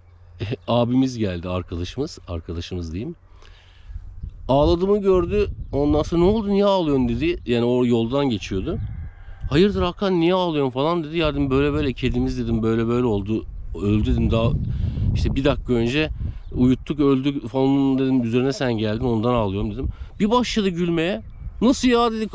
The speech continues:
kahkahalar atıyor. "Nasıl ya?" dedi, "Sen şimdi kedi öldü diye mi ağlıyorsun?" dedi.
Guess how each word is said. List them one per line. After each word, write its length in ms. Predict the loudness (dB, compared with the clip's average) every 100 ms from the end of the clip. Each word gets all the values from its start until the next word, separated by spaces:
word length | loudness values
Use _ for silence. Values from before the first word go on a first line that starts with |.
| -6 -2
kahkahalar 500 | -2 0 0 2 0
atıyor. 360 | -2 -2 -4 -4 -6 -6 -8 -8 -6 -6 -8 -4 2
"Nasıl 260 | 4 4 2
ya?" 160 | 2
dedi, 100 | 0
"Sen 160 | 0 0
şimdi 180 | 0 0
kedi 300 | 0 2 2
öldü 240 | 2 2
diye 140 | 2 4
mi 100 | 2
ağlıyorsun?" 400 | -2 -4 -6 -8
dedi. 220 | -12